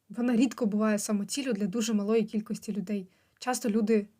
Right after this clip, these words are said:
реалізовуються або щось роблять, типу, для, тому що це їм на краще йде, а не тому, що просто аби було.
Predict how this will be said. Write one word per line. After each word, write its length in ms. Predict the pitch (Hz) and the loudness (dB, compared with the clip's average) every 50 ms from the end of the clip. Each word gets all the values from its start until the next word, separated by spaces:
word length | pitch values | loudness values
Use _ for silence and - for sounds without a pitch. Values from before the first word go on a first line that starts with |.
| _ _ | _ _
реалізовуються 760 | - 226 233 220 220 202 196 269 294 302 320 294 220 - - 226 | -4 0 2 2 2 2 2 2 2 2 2 0 0 0 -2 -2
або 200 | - 208 196 226 | -2 0 0 0
щось 260 | 214 220 233 214 - - | 0 0 -4 -6 -2 0
роблять, 360 | 247 269 269 269 247 226 226 | 2 2 4 2 2 0 0
типу, 220 | 247 220 - 214 | -6 -6 -6 -8
для, 120 | 185 196 202 | -8 -8 -4
тому 260 | - 233 220 240 247 | -2 0 0 2 0
що 140 | - - 233 | -2 -4 -6
це 200 | 220 - 233 233 | -4 -2 0 2
їм 300 | 214 202 220 226 220 220 | 2 2 2 0 0 -2
на 120 | 220 220 | -4 -4
краще 420 | 214 - - 226 226 220 - - 226 | -2 2 4 4 4 4 0 -2 -4
йде, 280 | 214 190 214 202 202 208 - _ _ _ - - _ _ | -2 -2 -2 -4 -6 -8 -12 _ _ _ -20 -20 _ _
а 100 | - 233 | 0 2
не 100 | 220 214 | 2 2
тому, 220 | 220 220 214 240 | 2 2 2 2
що 160 | 226 - 220 | 0 -2 -4
просто 300 | 214 - 233 226 - - | -2 0 -2 0 0 -2
аби 160 | 220 208 202 202 | -2 0 0 0
було. 360 | 202 214 214 214 202 196 | 2 4 4 4 2 0